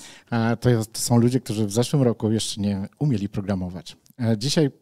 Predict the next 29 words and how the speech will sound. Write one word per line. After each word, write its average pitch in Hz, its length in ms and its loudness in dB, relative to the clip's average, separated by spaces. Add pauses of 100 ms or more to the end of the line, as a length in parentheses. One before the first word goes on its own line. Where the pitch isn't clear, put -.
(160)
udało 131 360 4
się - 140 -6
nam 107 260 0
dojść 117 260 0
do 120 60 -2
finału, 113 300 0
to 107 80 -6
jest - 180 -6
dla 110 140 0
nas 110 140 0
wielki 117 260 -2
sukces. - 520 -4 (600)
A, 123 360 2 (160)
i 123 320 0
jak 123 180 0
zobaczyliśmy 156 440 0
ten 117 160 0
task, 143 240 0
to 127 60 -6
pomyśleliśmy, 123 520 0
"Wow, 127 420 2 (160)
to 151 100 2
jest, 156 200 0
to 151 60 -2
jest 156 200 -2
o 165 140 -2
nas, 107 260 -4
to 139 80 -4
jest - 220 -6